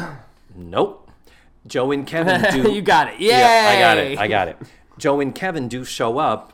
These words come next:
Speaker 1: with the news that Kevin has been kicked out of his house. They don't really say why, other than he implies his roommates were big party animals, and
Speaker 2: Yeah.
Speaker 1: because he was not, they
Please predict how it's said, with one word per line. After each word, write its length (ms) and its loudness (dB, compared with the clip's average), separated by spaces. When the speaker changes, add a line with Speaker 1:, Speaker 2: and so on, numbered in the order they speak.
Speaker 1:
with 180 -12
the 80 -10
news 320 -10
that 160 -8
Kevin 520 -10
has 260 -8
been 320 -10
kicked 280 -12
out 160 -2
of 60 -8
his 160 -12
house. 460 -6
They 80 -6
don't 200 -8
really 240 -10
say 260 -10
why, 360 -6
other 220 -8
than 220 -10
he 200 -12
implies 540 -10
his 240 -12
roommates 580 -10
were 120 -8
big 240 -10
party 320 -12
animals, 580 -16
and 140 -6
Speaker 2:
Yeah. 60 -8
Speaker 1:
because 400 -8
he 260 -12
was 320 -10
not, 1000 -12
they 420 -12